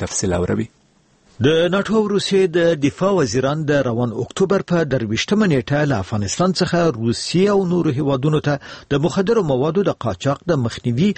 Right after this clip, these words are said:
Speaker 2: او د
Speaker 1: په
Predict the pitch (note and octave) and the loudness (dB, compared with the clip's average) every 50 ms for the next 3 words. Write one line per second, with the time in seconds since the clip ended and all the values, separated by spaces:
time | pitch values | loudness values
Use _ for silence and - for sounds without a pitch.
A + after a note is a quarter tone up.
0 | - - - - - D#3+ F#3 G#3+ A3+ G3 A3 G3 _ _ _ _ _ _ _ _ | -6 -16 -16 -6 -2 0 0 0 0 -2 -6 -16 _ _ _ _ _ _ _ _
1 | _ _ _ _ _ _ _ _ - - - - - - - - - - - - | _ _ _ _ _ _ _ _ -20 -20 -20 -20 -20 -20 -20 -20 -20 -20 -20 -20
2 | - - _ _ _ - - - - _ _ _ _ - C3 A#2+ A2+ G#2+ A2 A2 | -20 -20 _ _ _ -20 -20 -20 -20 _ _ _ _ -6 -4 -2 -2 0 0 0
3 | G#2+ - - - - - - A#2+ | -2 -2 -6 -10 -20 -6 -4 -4